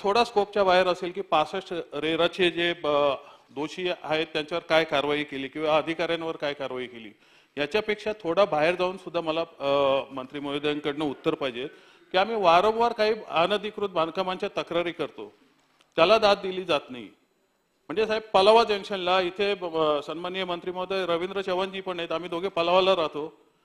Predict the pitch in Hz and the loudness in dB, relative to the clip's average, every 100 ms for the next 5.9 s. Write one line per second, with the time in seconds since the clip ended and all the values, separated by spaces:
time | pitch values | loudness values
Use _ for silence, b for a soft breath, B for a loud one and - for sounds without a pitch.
0 | _ 160 165 226 175 165 208 220 240 190 | _ -4 0 2 4 6 6 4 0 2
1 | 196 226 233 214 165 117 - - 180 185 | 0 0 -2 0 -2 -2 -10 -4 0 2
2 | 208 214 214 214 233 190 196 233 214 135 | 2 0 -4 -2 2 4 4 2 0 -2
3 | - - _ _ _ _ _ _ - 170 | -8 -20 _ _ _ _ _ _ -8 -2
4 | 226 - 151 147 - 139 165 214 214 214 | 0 2 2 2 0 -2 2 6 6 4
5 | 131 160 226 240 226 170 165 202 | 0 2 2 0 0 -4 -4 -4